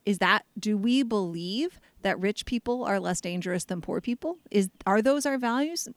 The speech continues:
People will say, "No." Do we believe that poor people should be punished more harshly than rich people? Almost everyone will say,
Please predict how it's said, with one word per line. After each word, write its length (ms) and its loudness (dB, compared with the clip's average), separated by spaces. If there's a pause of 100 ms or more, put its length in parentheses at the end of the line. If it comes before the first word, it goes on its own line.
(120)
People 300 -4
will 120 -6
say, 440 -6 (280)
"No." 520 -6 (380)
Do 140 0
we 140 4
believe 340 -4
that 220 -2
poor 180 -2
people 300 -2
should 180 -4
be 120 -6
punished 420 -4
more 220 -4
harshly 360 -4
than 180 -4
rich 240 -8
people? 440 -2 (480)
Almost 320 2
everyone 440 -2
will 120 -6
say, 480 -4